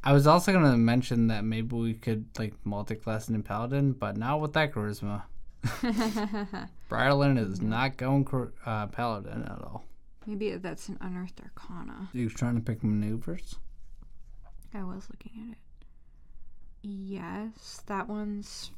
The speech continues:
Speaker 2: from an Unearthed Arcana in twenty nineteen.
Speaker 1: Okay, so never mind. We're good.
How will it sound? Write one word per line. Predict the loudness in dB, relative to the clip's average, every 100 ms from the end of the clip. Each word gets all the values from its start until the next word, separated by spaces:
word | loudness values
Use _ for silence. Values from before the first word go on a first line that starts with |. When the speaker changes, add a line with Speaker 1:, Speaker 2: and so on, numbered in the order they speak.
| -14
Speaker 2:
from | -14 -10 -8 -8 -8
an | -6 -6
Unearthed | -6 -8 -10 -12
Arcana | -16 -14 -10 -8 -8
in |
twenty | -10 -12 -10
nineteen. | -8 -10 -12 -14 -14 -14 -16 -20 -20 -12 -4
Speaker 1:
Okay, | -2 -4 -14 -16 -14 -10
so | -4 -2 2
never | 4 4 4 2
mind. | 0 -2 -8 -10 -12 -12
We're | -8 -6
good. | -6 -6 -6